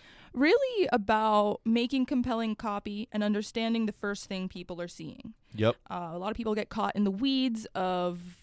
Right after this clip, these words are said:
Speaker 1: trying to create compelling content inside, uh, the copy
Speaker 2: Yep,
Speaker 1: of, of
Speaker 2: it's
Speaker 1: a
Speaker 2: so true.
Speaker 1: blog or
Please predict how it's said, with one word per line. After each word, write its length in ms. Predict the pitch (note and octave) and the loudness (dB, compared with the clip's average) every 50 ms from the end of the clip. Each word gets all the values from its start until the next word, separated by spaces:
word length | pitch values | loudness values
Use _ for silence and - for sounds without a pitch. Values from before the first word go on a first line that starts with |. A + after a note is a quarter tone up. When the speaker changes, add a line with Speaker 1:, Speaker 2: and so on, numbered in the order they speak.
| - - | -18 -14
Speaker 1:
trying 680 | - - - A3+ A3+ A3+ A3 A3 A3 A3 A3 A3 A3+ G#3+ | -14 -10 -6 -4 -2 0 0 0 0 0 0 -2 -2 -4
to 340 | - - - G#3+ G#3+ G#3+ | -8 -8 -6 -4 -4 -4
create 520 | G3 - - - G#3+ G#3+ G#3+ G#3+ G#3+ G#3+ G#3+ | -6 -8 -8 -6 -4 -2 0 0 0 0 -2
compelling 460 | - A#3 A3+ A3+ A#3 A3 G#3 G3+ G3+ | -2 -4 -2 -2 -2 -2 -2 -2 -4
content 540 | - A3 G#3 G#3 G#3 G#3+ - G3+ G3 - - | -2 -2 0 0 0 2 2 0 0 0 -2
inside, 880 | - A3 A#3 A#3+ B3 A#3+ - - G#3+ G3+ G3+ F#3+ F#3+ F#3+ F#3 F3+ F#3 - _ _ _ _ - - - - | 0 2 4 4 4 4 2 -2 -2 -2 -2 -2 -2 -4 -4 -6 -8 -10 _ _ _ _ -20 -18 -8 -4
uh, 240 | G3 F#3+ F3+ D#3+ E3 | -2 0 0 0 0
the 120 | F3 F#3+ | -2 -6
copy 800 | - - G#3+ F3+ F3 - - G3 F#3 F#3 F3 F3 F3 F3 E3+ - - - | -4 -4 -4 -4 -4 -4 -6 -8 -8 -6 -6 -6 -6 -6 -8 -8 -8 0
Speaker 2:
Yep, 180 | - A#2 - - | 4 4 6 6
Speaker 1:
of, 160 | G3 E3+ - - | 4 2 -2 -2
of 180 | - G3 G3 G#3+ | 0 2 4 4
Speaker 2:
it's 60 | F#3+ | 4
Speaker 1:
a 20 | |
Speaker 2:
so 160 | F#3 A#2+ G#2+ | 6 8 8
true. 20 | - | 8
Speaker 1:
blog 440 | G3+ G3+ F#3 E3+ E3 E3+ F3+ F3+ - | 8 8 8 6 6 4 2 0 0
or 440 | - F#3 F#3+ F#3 F3+ F3+ F3+ F3+ | 0 2 2 2 2 2 0 -2